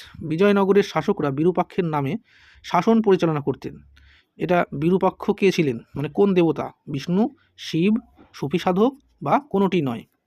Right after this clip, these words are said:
এর মধ্যে কোন অ্যান্সারটা হবে সেটা কিন্তু আমাদের লিখতে হবে, ঠিক আছে? এই এরকমভাবে কিন্তু প্রতিদিন প্র্যাকটিস করতে হবে তোমাদেরকে। এটা লিংক দেওয়া থাকবে, সেখান থেকে প্র্যাকটিস করতে পারবে। দিয়ে দেখো তুমি, এখন তুমি এর সাথে সাথে, উম, কমপ্লিট করো, করে করে দেখো যে কত নাম্বার কিন্তু পাচ্ছ। ওকে, সাতাশ নম্বর কোশ্চেন।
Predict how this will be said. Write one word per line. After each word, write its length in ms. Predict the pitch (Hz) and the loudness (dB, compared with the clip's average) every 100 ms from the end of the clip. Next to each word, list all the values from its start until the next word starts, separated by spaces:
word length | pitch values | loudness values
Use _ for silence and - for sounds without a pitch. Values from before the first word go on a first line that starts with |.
| _ _ _ - | _ _ _ -12
এর 80 | |
মধ্যে 260 | 160 160 170 | -8 -2 0
কোন 180 | 220 160 | 0 0
অ্যান্সারটা 340 | 151 143 156 160 | -2 -2 -4 -2
হবে 160 | 170 247 | 0 0
সেটা 180 | 160 147 | -2 -6
কিন্তু 180 | 143 143 | -6 -4
আমাদের 200 | 151 208 | -2 -2
লিখতে 240 | 185 - | -2 -4
হবে, 180 | 131 113 - _ _ _ | -6 -6 -16 _ _ _
ঠিক 100 | 214 | 0
আছে? 180 | 226 - | 0 0
এই 180 | - 170 | -6 -4
এরকমভাবে 420 | 170 160 170 165 | -2 0 2 0
কিন্তু 200 | 165 165 220 | 0 -2 0
প্রতিদিন 320 | 165 151 147 | 0 -2 -2
প্র্যাকটিস 280 | 156 185 175 | -4 -4 -4
করতে 180 | 180 175 | -2 -2
হবে 120 | 143 | -2
তোমাদেরকে। 340 | 131 120 - | -4 -8 -8
এটা 140 | 139 165 220 _ - - | -4 -4 -6 _ -20 -12
লিংক 200 | 147 160 | -6 -2
দেওয়া 140 | 156 160 | 0 0
থাকবে, 240 | 170 170 196 | 0 0 0
সেখান 220 | 143 147 | -2 -4
থেকে 140 | 143 160 | -4 -4
প্র্যাকটিস 300 | 160 151 160 | -6 -6 -8
করতে 220 | 170 - | -6 -2
পারবে। 200 | 170 180 165 | 0 2 2
দিয়ে 160 | 147 | 0
দেখো 200 | 143 139 | -2 -2
তুমি, 180 | 165 175 | -4 -4
এখন 200 | 175 143 160 | -4 -6 -6
তুমি 140 | 165 175 | -4 -4
এর 80 | - | -4
সাথে 120 | 147 | -6
সাথে, 220 | 160 156 240 _ - - - - | -4 -2 -2 _ -20 -20 -20 -8
উম, 140 | 139 147 | -4 -4
কমপ্লিট 280 | 143 160 175 | -4 -2 0
করো, 180 | 180 214 | 2 2
করে 160 | 170 | 2
করে 140 | 151 156 | 0 0
দেখো 200 | 143 196 | 0 0
যে 60 | 180 | -2
কত 160 | 160 170 | -2 -2
নাম্বার 260 | 180 156 143 | 0 0 -2
কিন্তু 220 | 143 143 233 | -4 -2 -4
পাচ্ছ। 300 | - 131 - - 202 135 - _ - - | -2 -6 -4 0 2 2 -4 _ -20 -10
ওকে, 240 | 160 - 104 _ - _ | -8 -8 -14 _ -20 _
সাতাশ 240 | - 165 180 | -6 -4 0
নম্বর 240 | 185 185 190 | 0 0 0
কোশ্চেন। 320 | 190 - | -4 -2